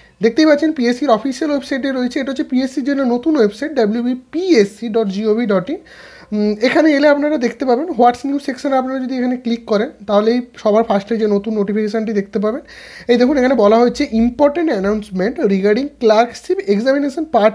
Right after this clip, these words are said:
টু দু হাজার উনিশ। তো চলুন দেখে নেওয়া যাক পিডিএফটি। দেখতেই পাচ্ছেন এক পাতার এই পিডিএফটি পিএসসি তরফ থেকে পাবলিশ করা হয়েছে, ক্লার্কশিপ এক্সামিনেশন পার্ট টু দু হাজার উনিশ। বলা হচ্ছে যে ক্লার্কশিপ এক্সামিনেশন পার্ট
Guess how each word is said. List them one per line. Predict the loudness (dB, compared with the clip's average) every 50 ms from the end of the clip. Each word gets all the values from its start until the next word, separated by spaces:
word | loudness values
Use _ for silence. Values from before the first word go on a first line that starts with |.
| -2 _ -2
টু | 0 0 0 0
দু | 0 2 2
হাজার | 2 2 0 0
উনিশ। | 0 -2 -4 -6 -8 -6 -2
তো | -2 -2
চলুন | 0 2 2 2 2 2
দেখে | 2 2 2
নেওয়া | 2 2 0
যাক | -2 -2
পিডিএফটি। | -4 -4 -4 -4 -6 -6 -8 -8 -10 -10 -10 _ _ _ _ _ _ _ _ _ _ _ _ _ _ _ _ _ _ _ _ _ _ _ _ _ _ _ _ -2
দেখতেই | 0 0 0 2 2 2 2
পাচ্ছেন | 4 2 0 0 -2 -2 0
এক | 0 -2 -2 -2 -4
পাতার | -4 -2 0 0 -2
এই | -2 -2
পিডিএফটি | -4 -4 -2 -2 0 0 0 0 -2 -4 -8
পিএসসি | -4 -2 0 0 0 0 -2
তরফ | 0 0 0 0 0
থেকে | -2 -2 -2
পাবলিশ | 0 0 0 0 -2 -2 -4
করা | -2 -2 2 2 2
হয়েছে, | 2 0 -2 -4 -4
ক্লার্কশিপ | 0 2 2 2 0 0 -2 -2
এক্সামিনেশন | 0 0 0 0 0 -2 -2 -2 -2 -2 0
পার্ট | 0 0 0 0 -2 -6 -8
টু | -6 -4
দু | -2 -2 -2
হাজার | 0 0 0 0
উনিশ। | 0 -2 -4 -6 -6 -8 -12 -20 -20 -20 -20 -8 -2 2
বলা | 2 4 4 2
হচ্ছে | 0 -2 -4 -4 -4 -4
যে | -4 -4
ক্লার্কশিপ | -2 0 2 2 2 2 0 -2 -2 -2
এক্সামিনেশন | -2 -2 -4 -4 -4 -8 -4 0
পার্ট | 2 2 2 2